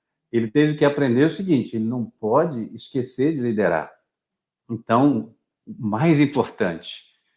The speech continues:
de tudo é o um a um,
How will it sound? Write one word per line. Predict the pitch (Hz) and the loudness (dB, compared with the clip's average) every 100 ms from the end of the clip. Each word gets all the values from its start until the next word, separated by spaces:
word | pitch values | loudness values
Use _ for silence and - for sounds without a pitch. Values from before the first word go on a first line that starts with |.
| _ | _
de | 107 98 | -8 -8
tudo | - 127 160 107 87 - _ _ _ _ | -2 2 2 0 -4 -12 _ _ _ _
é | 117 | 2
o | 110 | 2
um | 120 143 | 4 2
a | 170 | 4
um, | 151 143 127 | 4 4 2